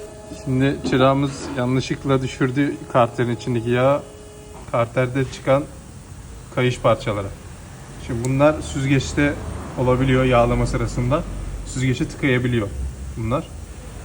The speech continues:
Ve, yani, bu motorlar için çok çok önemli bunun temizliği.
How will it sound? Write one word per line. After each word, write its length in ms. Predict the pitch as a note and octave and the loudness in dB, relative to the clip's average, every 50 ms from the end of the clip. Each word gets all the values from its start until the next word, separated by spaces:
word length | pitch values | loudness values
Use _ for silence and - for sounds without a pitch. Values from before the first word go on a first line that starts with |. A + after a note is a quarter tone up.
| - - C3 | -8 -2 0
Ve, 220 | C3 C3+ C#3 C#3 - - C3 - - - - - - - C#3+ | 2 2 2 0 -2 -4 -8 -8 -10 -10 -10 -10 -8 -4 -2
yani, 140 | C3 B2 A#2+ | -2 -2 0
bu 60 | C3 C3+ | 2 2
motorlar 460 | C#3 C#3 C3+ - D3 C#3 C3+ C#3+ C3 | 2 2 4 4 4 6 6 6 4
için 280 | B2+ - - D3 C#3+ C#3 - | 4 4 2 2 0 0 2
çok 100 | D3+ C3+ C3+ - - | 0 0 0 0 0
çok 200 | D3 D3 C#3+ - | 0 0 2 2
önemli 460 | D3 B2+ B2+ B2+ B2+ B2+ C3 C#3 D3 D3 C#3+ C3 B2+ | 2 2 2 4 2 2 2 2 0 0 -2 -2 0
bunun 180 | B2 C3 C3+ | 0 0 0
temizliği. 600 | B2+ - B2+ A#2+ A#2+ A#2+ A2+ A2+ B2 A#2+ C3 D3 | 0 0 0 0 0 0 0 0 0 2 2 2